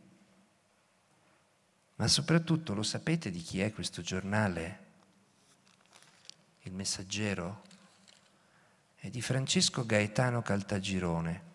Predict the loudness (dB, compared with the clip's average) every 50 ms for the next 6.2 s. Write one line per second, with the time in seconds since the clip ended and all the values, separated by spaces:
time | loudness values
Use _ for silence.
0 | -20 -20 -20 _ -20 -14 -4 -2 -2 0 2 2 2 2 2 2 2 4 4 4
1 | 2 2 2 4 4 4 4 4 2 2 2 2 2 2 2 0 0 0 2 2
2 | 0 2 2 2 2 0 0 0 -2 -2 -2 -2 -2 0 2 2 2 2 2 0
3 | 0 0 2 2 4 4 4 4 4 2 -2 -6 -4 -2 0 0 0 2 4 6
4 | 6 6 6 6 4 4 4 2 2 4 4 4 2 2 2 2 2 4 6 8
5 | 8 10 8 8 6 4 4 4 4 6 6 6 4 4 2 2 2 4 6 6
6 | 8 6 6